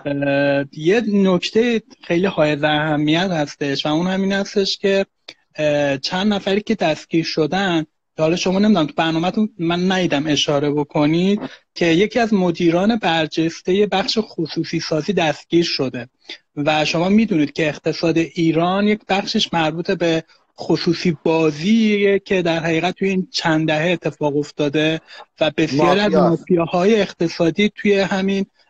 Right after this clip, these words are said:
Speaker 1: اه، در حقیقت شرایط خصوصی سازی اومدن لفت و لیفت کردن و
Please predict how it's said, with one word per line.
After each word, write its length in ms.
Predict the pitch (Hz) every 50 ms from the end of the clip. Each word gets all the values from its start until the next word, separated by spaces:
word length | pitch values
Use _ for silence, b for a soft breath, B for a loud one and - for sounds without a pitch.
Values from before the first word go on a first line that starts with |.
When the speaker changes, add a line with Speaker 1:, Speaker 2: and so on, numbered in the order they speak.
| _ _ -
Speaker 1:
اه، 320 | 156 151 151 151 147 147
در 180 | 143 151 151 147
حقیقت 420 | 147 160 151 151 147 165 180 175
شرایط 800 | - - - - 165 156 147 156 156 151 147 156 180 185 - 196
خصوصی 500 | - - - 151 - - 147 - - 156
سازی 640 | - - - 156 156 151 151 175 196 202 214 214 - _ _ _ _ _
اومدن 480 | - 170 170 160 156 165 175 185 185 190
لفت 520 | 175 170 175 165 160 160 165 160 - -
و 40 | 160
لیفت 320 | 151 156 190 220 214 - _
کردن 640 | - 156 151 151 147 143 156 160 165 170 180 196 b b b b _ _
و 160 | 151 160 156